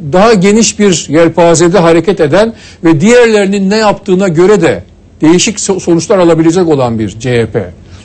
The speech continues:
Ama ben burada gene yirmi üçün altında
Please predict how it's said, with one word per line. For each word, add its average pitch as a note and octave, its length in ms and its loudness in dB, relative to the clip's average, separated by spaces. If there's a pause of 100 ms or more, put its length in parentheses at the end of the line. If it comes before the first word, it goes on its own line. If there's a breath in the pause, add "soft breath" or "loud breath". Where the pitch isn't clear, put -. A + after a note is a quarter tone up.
(160 loud breath)
Ama G#3+ 260 2
ben A3+ 240 2
burada F#3 260 0
gene F#3 240 0
yirmi F#3+ 360 2
üçün G3+ 280 0
altında E3+ 640 0